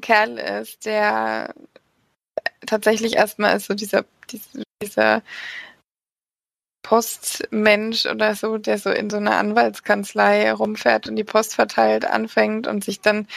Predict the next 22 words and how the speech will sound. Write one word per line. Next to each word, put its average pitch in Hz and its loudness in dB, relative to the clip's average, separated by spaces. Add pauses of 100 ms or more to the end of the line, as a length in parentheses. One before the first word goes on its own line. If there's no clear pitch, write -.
(220)
versucht, 226 0
so 220 2
ein 214 0
bisschen 208 2
hochzuarbeiten, 220 4
möchte 214 -6
gerne 208 2
Polizist 226 -2
werden, 262 6
sagt 214 -2
auch, 208 0
er 214 2
liest 214 -8
jeden 226 -2
Abend, 214 -2
äh, 214 -2 (520)
das 214 -2
Gesetzbuch 240 0
<laughs> 240 2
aus, 220 0
von 233 0
Amerika, 233 2